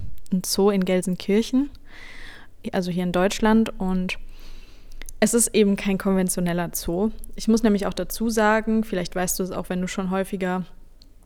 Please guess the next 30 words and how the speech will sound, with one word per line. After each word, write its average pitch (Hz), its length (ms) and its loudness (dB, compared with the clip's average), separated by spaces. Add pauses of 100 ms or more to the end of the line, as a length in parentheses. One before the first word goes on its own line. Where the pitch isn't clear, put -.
(140)
meine 220 220 4
Folgen 226 300 4
gehört 202 360 0
hast, 202 220 -2 (600)
dass 202 280 2
ich 208 360 -2
wirklich 208 380 -2
ein 196 140 -2
sehr, 196 120 2
sehr 185 160 -2
großes 196 460 -2
Herz 185 220 -4
für 180 100 -8
Tiere 190 340 -2
habe 196 380 -2
und - 280 -6 (1000)
lange, 226 300 8
lange 208 240 4
Zeit 208 240 0
auch 180 200 -2
vegan 190 400 0
und 190 200 -6
vegetarisch 226 580 0
war 202 340 0 (560)
und 185 480 -6 (560)
dementsprechend 208 960 2
auch 180 460 -4
Zoos - 600 0 (180)
gemieden 190 500 2
habe. 170 420 0